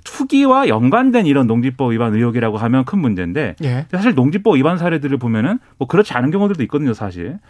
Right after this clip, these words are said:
Speaker 1: 그래서 사실 이 농지법 위반 의혹 중에는 좀 애매한 부분도 있지 않을까, 이렇게 생각이 되는데,
Speaker 2: 음.
Speaker 1: 이 더불어민주당의 대응에 사실 주목이 되는 것은 이게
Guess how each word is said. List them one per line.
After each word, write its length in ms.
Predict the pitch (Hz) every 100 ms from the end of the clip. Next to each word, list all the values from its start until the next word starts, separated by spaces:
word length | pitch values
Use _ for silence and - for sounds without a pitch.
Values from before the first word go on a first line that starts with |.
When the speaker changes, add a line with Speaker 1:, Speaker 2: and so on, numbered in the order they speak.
| _ _
Speaker 1:
그래서 220 | 139 151
사실 240 | 175 175 170
이 80 | 120
농지법 440 | 135 165 170 156
위반 240 | 127 135
의혹 220 | 117 117 120
중에는 240 | 113 139
좀 120 | 151
애매한 280 | 104 110 175
부분도 320 | 165 156 151
있지 200 | 117 -
않을까, 440 | 113 123 123 110 110
이렇게 180 | 107 135
생각이 280 | 143 135
되는데, 480 | 107 90 85 143 90
Speaker 2:
음. 360 | 165 127 107 95 -
Speaker 1:
이 100 | 160
더불어민주당의 640 | 156 214 208 190 190 180
대응에 560 | 131 147 156 151 143 147
사실 300 | - 160 139
주목이 300 | 131 139 139
되는 260 | 113 117 107
것은 400 | 98 160 95 - - - _ -
이게 320 | 175 190